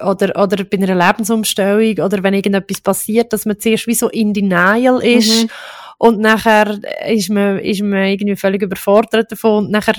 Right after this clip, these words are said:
Speaker 1: also man schwankt so zwischen diesen zwei Extremen und irgendwann lernt man es dann einschätzen, oder?
Speaker 2: Ja, mega.
Speaker 1: Und ich, ich glaube, oh, es hat ja auch einfach wahnsinnig viel Unsicherheit gegeben und gibt ja immer noch wahnsinnig viel Unsicherheit, weil man halt einfach viel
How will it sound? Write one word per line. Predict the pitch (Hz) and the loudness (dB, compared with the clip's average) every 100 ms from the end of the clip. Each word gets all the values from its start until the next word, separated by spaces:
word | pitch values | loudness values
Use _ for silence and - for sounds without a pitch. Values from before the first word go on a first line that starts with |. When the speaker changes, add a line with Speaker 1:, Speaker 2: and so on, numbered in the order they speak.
| - - | -4 -6
Speaker 1:
also | 202 208 | -4 -4
man | 190 202 208 | -6 -4 -4
schwankt | 202 202 226 | -2 -2 -4
so | - | -8
zwischen | 202 220 196 | -8 -8 -4
diesen | 202 196 | -4 -4
zwei | - 190 185 | -2 -2 -2
Extremen | - - 196 208 208 226 220 | -4 -4 -2 -2 -2 -4 -6
und | 208 185 | -6 -4
irgendwann | 208 208 190 208 208 208 202 - - _ - | -4 -4 -2 -2 0 -2 -4 -14 -20 _ -4
lernt | 196 226 - | 2 2 2
man | |
es | 247 | -2
dann | 247 226 | -2 -2
einschätzen, | 240 240 - 170 - - - 120 | -2 -2 -2 -4 -4 -10 -8 -6
oder? | 180 220 233 | -4 -2 2
Speaker 2:
Ja, | 202 220 | 4 4
mega. | 202 226 349 247 214 - - | 2 -4 -6 -8 -12 -8 -2
Speaker 1:
Und | 214 | 0
ich, | 214 - _ _ | 0 -2 _ _
ich | 233 | -2
glaube, | 240 226 220 196 - | 4 4 4 0 0
oh, | 226 226 | 2 2
es | 208 233 | 2 0
hat | 233 | 2
ja | 220 220 | 4 4
auch | |
einfach | 214 208 202 | 4 0 -2
wahnsinnig | 202 202 233 247 240 226 | 2 4 4 2 0 -2
viel | - 226 220 233 233 - - _ _ _ _ _ | 0 2 4 2 -2 -8 -20 _ _ _ _ _
Unsicherheit | 226 247 262 254 247 - 208 214 208 - | 4 6 4 2 -2 -2 -2 -2 -4 -6
gegeben | - 180 202 247 - | -4 -2 -2 -4 -2
und | 233 220 | -2 0
gibt | - 214 | -2 0
ja | 220 | 0
immer | 226 233 | 0 0
noch | 226 | 0
wahnsinnig | 202 208 214 226 - | 0 -2 -2 -6 -2
viel | 233 | -4
Unsicherheit, | 226 226 233 226 240 - 214 220 233 208 | -2 -4 -4 -2 -4 -4 -4 -2 -2 -4
weil | 202 | -4
man | 196 | -2
halt | 196 190 | -2 -2
einfach | 190 196 | -4 -6
viel | - 226 226 | -2 2 2